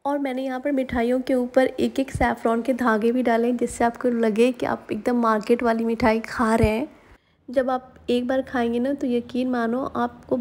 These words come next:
बहुत पसंद आने वाला है ये, क्योंकि इसमें नहीं तो कोई baking का झंझट है और नहीं ये बहुत ज़्यादा lengthy process है। एकदम instant सी recipe है, अंदर से एकदम soft बनती है और नहीं ये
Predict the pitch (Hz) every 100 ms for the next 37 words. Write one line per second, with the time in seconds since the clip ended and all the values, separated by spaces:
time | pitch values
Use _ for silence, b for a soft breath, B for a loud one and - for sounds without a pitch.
0 | - 226 233 240 240 240 226 220 214 220
1 | 214 220 220 226 277 - 240 233 240 -
2 | 240 240 233 233 233 226 240 - 240 233
3 | - 226 240 240 254 240 - 220 214 233
4 | 240 247 247 226 220 226 240 247 226 226
5 | 233 214 214 220 220 220 214 208 220 220
6 | 214 226 220 247 - 220 220 247 254 233
7 | 220 220 233 233 233 240 233 220 - 220
8 | 247 277 320 B B B B _ 262 254
9 | 269 277 294 262 240 262 247 247 226 240
10 | - 254 240 233 247 285 311 247 233 240